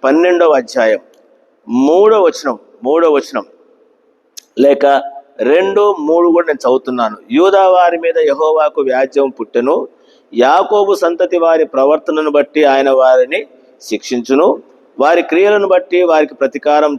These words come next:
చేయును." మూడవ వచనం, "తల్లి గర్భమందు యాకోబు తన సహోదరుని మెడవ పట్టుకొనెను, మగసిరి గలవాడై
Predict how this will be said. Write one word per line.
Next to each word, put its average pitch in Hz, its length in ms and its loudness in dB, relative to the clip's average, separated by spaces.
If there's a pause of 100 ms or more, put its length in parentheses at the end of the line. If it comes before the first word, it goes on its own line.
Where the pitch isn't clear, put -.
చేయును." 123 340 0 (220)
మూడవ 185 260 2
వచనం, 151 320 -2 (720)
"తల్లి 185 300 2 (100)
గర్భమందు 185 600 0
యాకోబు 175 580 0
తన 165 220 -2
సహోదరుని 156 680 -2
మెడవ 143 300 2 (120)
పట్టుకొనెను, 127 600 0 (720)
మగసిరి 180 600 2
గలవాడై 185 600 2